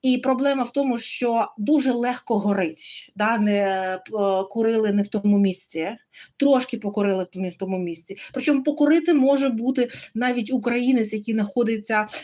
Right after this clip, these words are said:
на території, а, окупованої України і може на-, побачити візуально, скине ту інформацію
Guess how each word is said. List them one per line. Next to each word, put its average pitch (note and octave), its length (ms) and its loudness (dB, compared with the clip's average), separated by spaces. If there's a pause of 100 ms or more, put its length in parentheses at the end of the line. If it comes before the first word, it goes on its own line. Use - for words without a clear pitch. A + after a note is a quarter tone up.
на A3+ 80 -4
території, A3 760 2 (200)
а, G#3 560 0
окупованої A3 760 0
України A#3 600 0
і A3 340 -2
може G#3+ 800 2 (220)
на-, G#3 680 -2 (200)
побачити D4 680 2
візуально, A#3+ 1000 0
скине A#3+ 480 -2
ту G#3 100 -4
інформацію G3+ 920 0